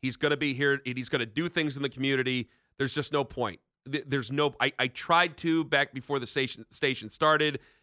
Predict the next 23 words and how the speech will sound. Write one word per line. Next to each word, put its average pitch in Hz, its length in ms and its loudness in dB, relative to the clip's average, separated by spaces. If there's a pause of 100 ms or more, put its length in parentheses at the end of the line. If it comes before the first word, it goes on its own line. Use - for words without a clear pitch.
(140)
Then 143 160 2
he 139 80 -2
came 131 260 -2
back. 156 460 4 (260)
That 147 180 4
all 147 160 4
went 143 140 2
away. 135 480 4 (320)
Kyrie, 226 400 4
I 147 100 6
don't, 233 140 0 (300)
I, 156 200 -2
I 151 120 2
don't 226 100 2
know 247 60 2
if 147 80 0
he'll 135 140 4
ever 147 120 0
come 147 160 -2
back. 131 240 0
Ke-, 156 340 -8
Kevin 254 240 -2
Love, 156 200 2